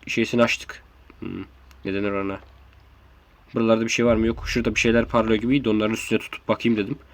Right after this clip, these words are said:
Sonuçta imlecin üstüne gelince alma işareti geliyor ya. Aa. Hafif bir takılma var. Neden böyle oluyor acaba?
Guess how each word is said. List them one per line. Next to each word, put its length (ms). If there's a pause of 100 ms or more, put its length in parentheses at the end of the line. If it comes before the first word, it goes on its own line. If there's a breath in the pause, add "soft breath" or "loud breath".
(240 soft breath)
Sonuçta 320
imlecin 380
üstüne 320
gelince 360
alma 200
işareti 400
geliyor 240
ya. 180 (1120 soft breath)
Aa. 360 (1000)
Hafif 280
bir 40
takılma 420
var. 160
Neden 280
böyle 160
oluyor 220
acaba? 340